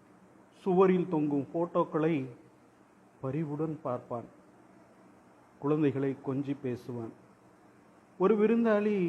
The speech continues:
எந்தவித தடயங்களும் விட்டு செல்வதில்லை. ஒரு விருந்தாளி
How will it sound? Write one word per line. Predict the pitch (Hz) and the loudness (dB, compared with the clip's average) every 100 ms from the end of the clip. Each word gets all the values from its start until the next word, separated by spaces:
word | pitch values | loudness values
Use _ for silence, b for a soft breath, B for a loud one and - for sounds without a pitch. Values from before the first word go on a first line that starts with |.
| 175 - | -2 0
எந்தவித | 165 196 220 202 170 | 2 6 6 6 2
தடயங்களும் | 160 165 190 208 185 180 196 180 156 156 - | 2 2 4 2 0 -2 -2 -2 -4 -8 -6
விட்டு | 170 175 214 | -6 -4 -6
செல்வதில்லை. | 175 143 135 117 113 113 - - - - - - - - - - | -2 -2 0 -4 -6 -8 -10 -20 -20 -20 -20 -20 -20 -20 -18 -2
ஒரு | 151 156 | 0 4
விருந்தாளி | 180 190 165 156 170 | 4 4 4 4 4